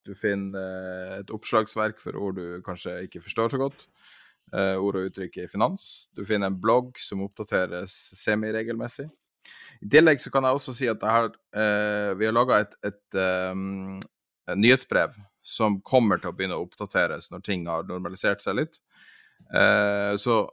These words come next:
eh, det ligger link i, eh, beskrivelsen av denne podcasten, så du kan signe opp på det nyhetsbrevet også, så får du da oppdateringer når det kommer. Det vil være oppdateringer fra siden og diverse sånne ting som, ting som dukker opp i chatten, og ting som kanskje er verdt å dele. OK,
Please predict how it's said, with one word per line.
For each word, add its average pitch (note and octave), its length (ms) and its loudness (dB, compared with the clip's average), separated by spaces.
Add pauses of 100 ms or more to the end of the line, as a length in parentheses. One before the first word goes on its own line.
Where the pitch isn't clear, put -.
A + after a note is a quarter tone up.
(140)
eh, G2+ 160 2
det G#2+ 140 0
ligger A2+ 340 -2 (100)
link G#2+ 440 -2
i, F2+ 400 -4
eh, F2 480 -2
beskrivelsen F#2+ 840 -2
av F2 200 0
denne F2 180 -8
podcasten, - 560 -6
så F2+ 100 -12
du F#2 120 -6
kan G2 120 0
signe G2 300 0
opp - 140 -8
på E2+ 80 -10
det E2 100 -10
nyhetsbrevet E2 480 -8
også, D#2 260 -10
så F2+ 140 -14
får F2 220 0
du D#2+ 80 -8
da D2+ 240 -8
oppdateringer D#2+ 560 -10
når D2+ 160 -10
det - 80 -12
kommer. D#2+ 260 -2
Det E2+ 100 -6
vil F2+ 140 -6
være E2+ 240 -4
oppdateringer E2+ 420 -14
fra E2+ 80 -20
siden D2+ 380 -8
og B1 80 -14
diverse C#2+ 400 -18
sånne D#2 180 -18
ting E2 200 -6
som, E2 260 -8 (460)
ting C#3+ 160 4
som B2 100 0
dukker G#2 220 2
opp - 80 -8
i F#2 40 -2
chatten, G2 500 0
og E2+ 120 -8
ting F#2+ 180 -2
som F2 160 -14
kanskje E2 280 -6
er D#2+ 100 -6
verdt D#2 160 -4
å C2+ 100 -12
dele. - 200 -18 (580)
OK, F3 220 2